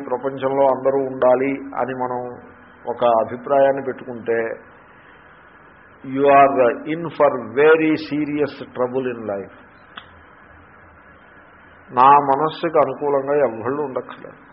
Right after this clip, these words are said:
ఎవ్వళ్ళు ఉండక్కర్లేదండి. Even a single person need be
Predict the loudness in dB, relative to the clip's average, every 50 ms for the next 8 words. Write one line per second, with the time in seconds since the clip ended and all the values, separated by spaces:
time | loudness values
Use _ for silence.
0 | -20 -20 -20 -20 -20 -20 -20 -20 -20 -20 -20 -20 -20 _ -20 -20 -20 -20 -20 -20
1 | -20 -20 _ -20 -20 _ -14 -12 -12 -8 -4 -4 -2 -2 -2 -4 -4 -6 -8 -10
2 | -10 -14 -14 -12 -12 -12 -12 -16 -20 -20 -20 -20 -20 -20 -16 -12 -8 -6 -4 -4
3 | -4 -6 -8 -8 -10 -12 -8 -4 -4 -4 -4 -2 -4 -6 -6 -6 -14 -14 -14 -16
4 | -18 -20 -20 -20 -20 -20 -20 -20 -20 -20 -20 -20 -20 -20 -20 -20 -20 -20 -20 -20
5 | -20 _ -20 -20 -16 -10 -8 -8 -8 -8 -10 -8 -6 -6 -4